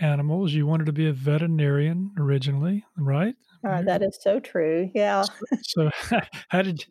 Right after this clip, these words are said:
Speaker 1: how did you go from working on animals to working on, uh, people?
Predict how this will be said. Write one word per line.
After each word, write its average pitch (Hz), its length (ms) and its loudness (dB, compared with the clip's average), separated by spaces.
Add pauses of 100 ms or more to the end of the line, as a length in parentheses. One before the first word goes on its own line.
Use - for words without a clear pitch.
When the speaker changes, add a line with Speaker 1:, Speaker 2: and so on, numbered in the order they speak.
(180)
Speaker 1:
how 185 140 -2
did 180 140 -4
you 190 120 0
go 180 220 2
from 160 280 0
working 160 320 2
on 151 160 2
animals 170 480 2
to 170 100 -4
working 156 380 0
on, 143 240 0
uh, 139 240 0
people? 160 400 -2